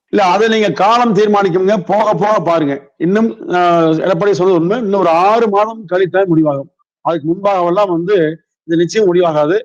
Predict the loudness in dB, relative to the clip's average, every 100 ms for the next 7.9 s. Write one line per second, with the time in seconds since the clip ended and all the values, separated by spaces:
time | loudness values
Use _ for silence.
0 | _ _ -2 0 0 0 -2 -2 -2 0
1 | 2 0 -4 _ _ _ _ 0 2 2
2 | 2 0 -2 _ _ -6 -4 -2 -2 -2
3 | -2 0 -2 0 -2 -2 -2 -2 -2 -4
4 | -8 0 4 4 2 _ _ -14 -4 -4
5 | -4 -6 -6 -8 -4 -4 -4 -2 0 0
6 | -2 -2 -2 -2 0 0 -2 -4 0 -2
7 | -4 -10 -6 -4 -2 0 -2 -4 -16